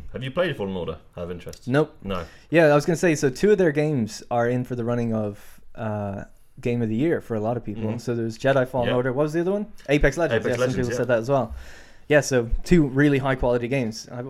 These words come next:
Speaker 2: it's actually amazing that considering the studio size that they were able to put out, like, such a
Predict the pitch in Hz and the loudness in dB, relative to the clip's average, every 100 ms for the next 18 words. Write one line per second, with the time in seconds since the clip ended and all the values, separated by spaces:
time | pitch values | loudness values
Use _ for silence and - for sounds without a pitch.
0 | - - - - - 127 131 135 123 113 | -14 -18 -14 -8 -4 0 0 0 -2 -4
1 | - - 120 143 123 120 117 139 127 113 | -8 -14 -8 -4 -2 -4 -4 -4 -4 -4
2 | 117 123 107 101 107 110 110 - 117 113 | -4 -4 -4 -6 -4 -2 -2 -2 -2 -2
3 | 113 107 120 117 | -4 -6 -6 -4